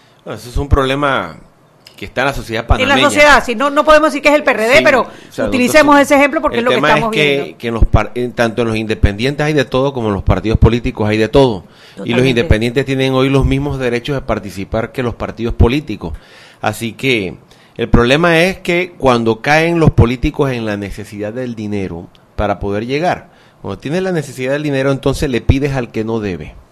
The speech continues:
Speaker 1: o participa el que no debe, ¿eh? Entonces, con esos dineros, pueden ser dineros de empresarios corruptos, o que vengan de,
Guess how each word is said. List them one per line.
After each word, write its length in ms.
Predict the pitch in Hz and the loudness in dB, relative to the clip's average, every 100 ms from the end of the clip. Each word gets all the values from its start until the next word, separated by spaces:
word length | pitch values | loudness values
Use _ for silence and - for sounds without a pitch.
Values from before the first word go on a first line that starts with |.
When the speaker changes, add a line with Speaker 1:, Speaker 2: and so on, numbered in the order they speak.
| _ - - _ - | _ -20 -20 _ 4
Speaker 1:
o 200 | 139 135 | 4 4
participa 920 | 120 117 117 101 180 170 98 90 - - | 0 0 -8 -8 -8 -6 -6 -6 -12 -10
el 220 | 101 95 | -8 -8
que 180 | - 95 | -6 -4
no 200 | 92 90 | -4 4
debe, 420 | 139 135 76 - - - - _ _ _ - | 6 6 2 -10 -18 -20 -20 _ _ _ -14
¿eh? 160 | 90 - _ - | -14 -14 _ -8
Entonces, 520 | 117 123 113 151 - - - | -2 0 2 0 -2 -6 -2
con 220 | 123 120 | 2 2
esos 280 | 123 165 160 | 4 6 8
dineros, 460 | 175 160 135 135 - - - - | 6 6 4 2 -2 -16 -20 -8
pueden 220 | - 123 113 | 0 2 2
ser 160 | 117 | 0
dineros 460 | 110 107 113 113 104 | 0 0 0 0 0
de 60 | |
empresarios 540 | 104 98 95 101 98 90 | -2 -2 -2 -2 -4 -4
corruptos, 920 | 95 95 123 123 - 104 98 95 92 - - _ - | -4 2 2 0 -2 -2 -2 -6 -10 -18 -20 _ -12
o 160 | 90 | -10
que 100 | 98 | -4
vengan 360 | 98 107 107 101 | -4 -2 -4 -4
de, 320 | 95 90 82 | -8 -10 -12